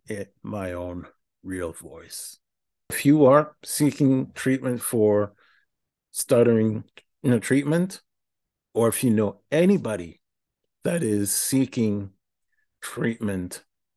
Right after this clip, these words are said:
for a speech disability, they can visit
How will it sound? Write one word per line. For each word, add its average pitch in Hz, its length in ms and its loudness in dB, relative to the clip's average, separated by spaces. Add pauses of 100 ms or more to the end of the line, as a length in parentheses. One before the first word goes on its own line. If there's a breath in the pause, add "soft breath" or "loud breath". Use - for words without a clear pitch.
for 98 420 0
a - 80 -8
speech - 720 -4 (420)
disability, 170 800 4 (1000)
they 165 200 2
can 175 200 4
visit 139 560 0